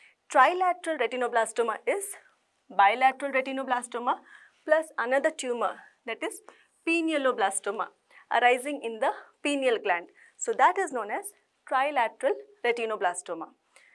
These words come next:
Now coming to the sporadic cases. Now sixty percent of these retinoblastoma can be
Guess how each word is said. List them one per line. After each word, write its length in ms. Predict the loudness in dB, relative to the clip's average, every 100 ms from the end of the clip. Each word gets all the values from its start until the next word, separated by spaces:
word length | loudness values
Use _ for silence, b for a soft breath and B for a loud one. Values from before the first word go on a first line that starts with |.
| b b
Now 160 | 0 4
coming 260 | 4 2
to 80 | -4
the 120 | -6 -6
sporadic 560 | 2 4 4 0 -4
cases. 500 | -6 -8 -10 -8 -10 -10 _ _ b b
Now 80 | -10
sixty 440 | -8 -10 -6 -4 0
percent 360 | 0 0 -2 -4
of 140 | -4
these 240 | -4 -6 -4
retinoblastoma 800 | -4 -2 0 0 -2 -6 -8 -6
can 200 | -8 -8
be 180 | -12